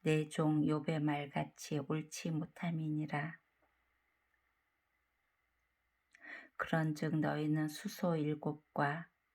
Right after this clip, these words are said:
순양 일곱을 가지고 내 종 욥에게 가서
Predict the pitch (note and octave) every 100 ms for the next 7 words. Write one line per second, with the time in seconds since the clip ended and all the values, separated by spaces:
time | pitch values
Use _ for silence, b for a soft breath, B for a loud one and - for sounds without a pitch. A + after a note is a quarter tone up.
0 | _ _ _ _ _ _ _ _ _ _
1 | _ _ _ B B B _ - G3 F#3
2 | E3 E3 - D#3 D3 D#3+ D#3+ D3+ D3 D#3
3 | D3 D3+ D3 D3 D3 E3+ - _ _ _
4 | _ _ _ _ _ _ B B B -
5 | D#3 D3+ D3 D#3 D#3 C#3 D3+ D3 D#3+ D3+
6 | D#3 D3+ E3 D#3 - D3+ D#3+ F3